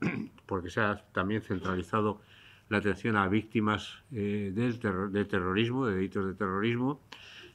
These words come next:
que, eh, como consecuencia de la ley de memoria tres, eh, dos mil dieciocho, creo recordar, eh, o tres, dos mil diecisiete, de, eh, sobre la atención a víctimas de terrorismo en La Rioja, eh, ha supuesto también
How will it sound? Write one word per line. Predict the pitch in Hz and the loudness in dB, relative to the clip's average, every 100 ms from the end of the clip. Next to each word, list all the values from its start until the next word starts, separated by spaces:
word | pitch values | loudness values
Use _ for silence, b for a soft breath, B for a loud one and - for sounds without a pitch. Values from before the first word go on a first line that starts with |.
| - | 6
que, | 127 131 139 - | 8 10 8 4
eh, | 110 98 92 | 0 0 -2
como | - 104 95 | 0 2 2
consecuencia | 101 98 101 107 107 - 113 113 - B B B B B | 2 0 0 0 0 2 2 2 -2 B B B B B
de | 104 104 104 101 | 0 4 4 4
la | 101 | 2
ley | 104 113 113 110 - | 2 2 2 0 -6
de | 98 95 101 | -8 -6 -4
memoria | 101 104 117 104 92 90 | -2 0 0 0 0 -2
tres, | - 110 - - | 0 0 -2 -8
eh, | 101 | -8
dos | 101 92 | -6 -4
mil | 104 98 | -2 -2
dieciocho, | 98 98 131 110 92 | -2 0 0 -2 -6
creo | 95 98 | -6 -6
recordar, | 95 104 110 - B B B B | -4 -2 -2 -2 B B B B
eh, | 104 98 | -4 -4
o | 92 | -2
tres, | 107 104 | -2 -2
dos | 95 | 0
mil | 104 104 | 0 0
diecisiete, | 98 101 87 92 | -2 -2 -4 -4
de, | 95 101 101 - B B B - | 0 0 0 -6 B B B -6
eh, | 107 104 101 98 98 95 90 | 2 4 6 4 4 2 -2
sobre | - 107 98 92 | 2 4 4 2
la | 90 | 0
atención | 87 92 - 104 | -2 -6 -2 -2
a | |
víctimas | 95 - 101 98 | -2 -2 -2 -2
de | |
terrorismo | 95 95 101 101 95 | -2 -2 -2 -2 -2
en | 92 | 2
La | 98 | 2
Rioja, | 104 127 - 170 - B B B B | 4 2 4 0 0 B B B B
eh, | 117 104 101 95 95 90 87 101 - - - | 0 2 4 2 2 -2 -6 -10 -18 -20 -8
ha | 101 | -6
supuesto | - 98 101 110 - 113 | -2 -2 2 2 2 0
también | 104 98 110 113 | 0 2 0 0